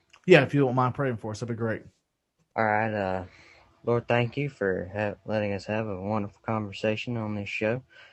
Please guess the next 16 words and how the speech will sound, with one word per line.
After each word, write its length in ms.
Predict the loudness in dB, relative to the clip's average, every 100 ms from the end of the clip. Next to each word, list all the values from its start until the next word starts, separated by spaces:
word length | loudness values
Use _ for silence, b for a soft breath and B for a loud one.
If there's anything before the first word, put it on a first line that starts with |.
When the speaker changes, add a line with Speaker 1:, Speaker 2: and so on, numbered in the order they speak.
| B B B B -6
Speaker 2:
And, 180 | -4
uh, 160 | -4 -8 -12 b b b b _ _ _ _
please 180 | -2 0
help 160 | 0 -4
all 40 | -6
people 300 | -8 -6 -4
that 80 |
are 120 | -2 -4
in 120 | -4
pain 440 | -2 0 0 0
and 300 | -2 -4 -6 -14 _ _ _ _
from 220 | -6 -4
the 140 | -6 -10 _
recent 420 | -2 -2 -4 -10
floods 580 | -10 -2 2 2 0 -6
here 440 | -8 -4 -2 -4